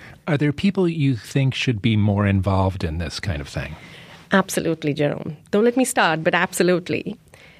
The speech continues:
Speaker 2: Fair trade products, yes, they are slightly higher priced. That is because we're really, really careful about the entire process and how it comes to the U S, whether we are being fair about it. But they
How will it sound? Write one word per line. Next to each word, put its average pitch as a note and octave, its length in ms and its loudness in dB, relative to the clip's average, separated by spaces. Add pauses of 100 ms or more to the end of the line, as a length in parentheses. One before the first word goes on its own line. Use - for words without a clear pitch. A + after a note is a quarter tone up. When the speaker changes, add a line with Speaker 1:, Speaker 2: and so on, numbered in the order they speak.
(320)
Speaker 2:
Fair D4+ 240 2
trade E4 240 0
products, G#3+ 400 2
yes, D#3+ 320 -2
they G#3 140 2
are G#3+ 160 4
slightly F#3 480 0
higher D3+ 320 0
priced. - 560 -6 (120)
That F#3+ 200 2
is F#3+ 100 0
because G3+ 240 -2
we're A3+ 320 0
really, D4+ 460 2
really A#3 260 2
careful G3 320 0
about E3 320 2
the F#3 60 0
entire F3 440 0 (260)
process F3+ 600 0
and F3+ 100 -2
how F3 200 0
it - 240 -8
comes F3 400 2
to - 100 -8
the E3+ 120 -4
U D#3+ 180 0
S, - 260 -6 (360)
whether G3+ 200 2
we F#3+ 80 4
are F3+ 60 4
being E3 200 4
fair E3 320 2
about D3+ 360 -2
it. - 120 -6 (840)
But B3 260 0
they C4+ 200 4